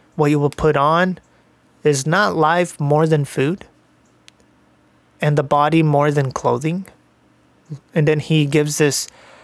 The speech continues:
"Look at the birds of the air. They neither sow nor reap nor gather in, into barns, and yet your heavenly Father feeds them. Are you not more of value than they?"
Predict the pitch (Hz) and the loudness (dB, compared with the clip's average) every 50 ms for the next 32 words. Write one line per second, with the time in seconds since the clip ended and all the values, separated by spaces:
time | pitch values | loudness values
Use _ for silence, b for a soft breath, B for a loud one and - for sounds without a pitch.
0 | B B B - 147 160 160 - 180 - - 151 139 - 147 147 156 160 160 156 | B B B -2 -2 -2 0 0 0 0 0 -4 -2 -2 0 2 2 2 2 2
1 | 165 151 151 160 156 151 160 185 180 147 - - - - - _ - 147 147 147 | 0 0 0 0 2 2 2 2 2 -2 -4 -10 -14 -18 -10 _ -2 0 0 2
2 | 151 151 151 139 127 - - - 147 143 151 165 165 175 175 160 139 123 120 131 | 2 2 2 0 0 -2 -2 0 0 2 2 2 2 2 0 0 -2 -2 -4 -4
3 | 139 139 151 180 185 - - 147 131 131 127 - 151 143 151 156 156 165 160 160 | -2 0 0 0 -2 -4 -4 -4 -4 -4 -4 -2 -2 -2 0 0 2 2 2 2
4 | 156 151 151 147 - - _ _ - 156 156 143 - - 139 131 135 131 147 160 | 2 0 -2 -6 -8 -10 _ _ -2 0 0 0 0 -2 -2 0 0 0 2 0
5 | 175 180 175 - 165 156 147 143 143 156 156 - 165 160 160 170 180 175 - - | 0 -2 -2 -4 -4 -2 -2 0 0 0 0 0 0 0 2 2 2 2 2 0
6 | 165 160 170 170 165 160 151 - - 147 143 147 147 156 143 143 143 - - - | 0 2 2 0 0 0 -4 -4 -4 -2 -2 -2 -2 -2 -4 -6 -6 -8 -12 -10
7 | - 139 160 190 170 - - - - - 156 - _ B B B B B B B | -8 -6 -6 -4 -6 -6 -8 -10 -14 -16 -18 -20 _ B B B B B B B
8 | B B B - 147 127 123 131 139 151 165 180 180 180 170 170 175 170 160 147 | B B B -6 -6 -6 -4 -2 -2 0 0 0 0 0 -2 -2 -2 -2 -2 0
9 | 151 151 147 139 135 143 135 131 135 139 143 135 139 127 120 120 120 120 127 131 | 0 0 0 0 0 -2 -2 0 0 -2 -2 -2 -2 -4 -6 -6 -6 -6 -6 -6
10 | 131 170 - - | -6 -8 -14 -20